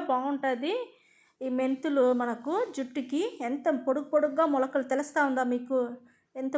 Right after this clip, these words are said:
పొడుగ్గా వచ్చి ఉండదు చూడండి మొలకలు. దీన్ని ఇప్పుడు మనం మెల్లిగా రబ్బర్ బ్యాండ్ అంతా మనం ఇప్పేసి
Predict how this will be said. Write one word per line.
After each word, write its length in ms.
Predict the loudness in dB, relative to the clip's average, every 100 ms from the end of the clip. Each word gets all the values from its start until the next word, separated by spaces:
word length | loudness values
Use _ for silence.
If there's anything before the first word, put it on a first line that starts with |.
| 2
పొడుగ్గా 380 | 2 4 4 4
వచ్చి 160 | 2 -2
ఉండదు 260 | -2 -2 -2
చూడండి 400 | -6 -4 -4 -2 -2 -4 -4
మొలకలు. 400 | -4 -4 -2 -2 -2 -8 -20 -20 -4
దీన్ని 200 | 0 0
ఇప్పుడు 180 | 0 0 0
మనం 120 | 0 0
మెల్లిగా 360 | 0 2 4 4 4
రబ్బర్ 260 | 2 2 2
బ్యాండ్ 200 | 0 -2
అంతా 200 | -2 -2 -2
మనం 140 | 0 -2 -4
ఇప్పేసి 500 | 2 2 2 0